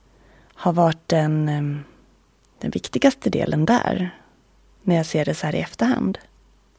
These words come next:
Och det vill jag dela här i den här podden. Och man måste inte ha en historia med psykisk ohälsa eller, eller liknande. Varför inte bara ge sig tiden att stanna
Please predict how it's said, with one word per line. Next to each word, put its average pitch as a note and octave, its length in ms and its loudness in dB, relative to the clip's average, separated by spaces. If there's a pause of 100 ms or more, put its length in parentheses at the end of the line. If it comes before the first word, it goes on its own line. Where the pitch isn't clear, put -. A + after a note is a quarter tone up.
(600)
Och - 220 -2
det D4 120 8
vill C4 120 8
jag F3 160 8
dela D#3 240 2
här F3 340 0
i F3 40 -2
den F3 80 0
här F3+ 80 0
podden. - 520 -2 (380)
Och - 180 6
man F#3 140 10
måste E3 280 2
inte D#3 220 0
ha D3+ 120 2
en D#3+ 180 2
historia E3+ 680 6
med D#3+ 220 4
psykisk D#3+ 500 0
ohälsa E3 520 8
eller, E3+ 320 10
eller F3 260 6
liknande. E3+ 640 6 (840)
Varför B3 420 6
inte A#3+ 260 8
bara G#3 640 8 (800)
ge A3 360 6
sig G3+ 240 6
tiden A3 800 6
att E3 160 0
stanna - 360 4